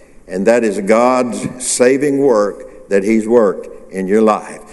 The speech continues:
Have you ever gotten short with someone?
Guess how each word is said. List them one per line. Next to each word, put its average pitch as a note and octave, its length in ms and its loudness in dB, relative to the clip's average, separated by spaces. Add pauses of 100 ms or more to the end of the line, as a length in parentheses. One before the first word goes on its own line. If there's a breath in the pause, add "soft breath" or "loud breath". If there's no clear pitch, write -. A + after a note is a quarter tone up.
(140 loud breath)
Have A#2 160 2
you C#3 80 4
ever D3 180 2
gotten D3+ 300 -2
short - 640 0
with F2+ 140 -10
someone? E2+ 500 -10